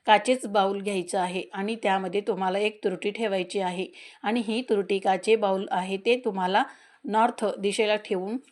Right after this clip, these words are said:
द्यायची आहे. घरामध्ये कोणत्याही ठिकाणी म्हणजे नॉर्थ दिशा तेथे आहे तिथे तुम्ही ते काचेचा बाउल ठेवून द्या. आता हा उपाय जो आहे तो पूर्णपणे एक महिना करायचा आहे.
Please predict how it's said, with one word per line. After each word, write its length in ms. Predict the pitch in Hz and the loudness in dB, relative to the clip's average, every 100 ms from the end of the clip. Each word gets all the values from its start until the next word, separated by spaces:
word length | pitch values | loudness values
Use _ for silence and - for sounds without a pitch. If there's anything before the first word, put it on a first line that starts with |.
| _ | _
द्यायची 400 | 208 208 196 226 | -4 -2 0 0
आहे. 240 | 214 190 196 | 0 0 -4
घरामध्ये 580 | 196 196 208 233 196 214 | -2 0 2 0 -2 -2
कोणत्याही 520 | 214 180 220 214 262 | -2 -4 -4 -4 -4
ठिकाणी 480 | 220 180 196 196 - - - - | -6 -4 -2 -2 -6 -14 -16 -6
म्हणजे 260 | 196 208 | -4 -2
नॉर्थ 380 | 220 190 196 196 | -2 -2 -2 -2
दिशा 360 | 202 180 208 175 - | -4 -2 -2 -2 -2
तेथे 300 | 202 220 269 - - - | -2 0 0 -2 -20 -4
आहे 240 | 196 196 208 | 0 2 0
तिथे 280 | 208 240 254 | -2 -4 -4
तुम्ही 280 | 220 190 240 311 - - | -4 -4 -4 -6 -14 0
ते 80 | 254 | 2
काचेचा 520 | 247 202 226 226 254 | 4 4 4 2 0
बाउल 240 | 220 196 | 2 0
ठेवून 400 | 190 190 185 190 | 0 -4 -4 -4
द्या. 160 | 185 185 - - _ 190 | -2 -2 -4 -18 _ -6
आता 200 | 196 240 | -2 2
हा 140 | 277 | 4
उपाय 360 | 277 240 208 196 | 4 2 0 0
जो 180 | 180 214 | 0 0
आहे 280 | 202 185 190 | 0 0 0
तो 160 | 240 | 0
पूर्णपणे 520 | 240 220 208 208 208 220 | -2 -2 -2 -2 -2 -2
एक 220 | 240 254 | -2 -2
महिना 320 | 220 196 185 | -4 -4 -4
करायचा 440 | 196 190 185 180 190 | -4 -4 -4 -2 -2
आहे. 180 | 185 | -2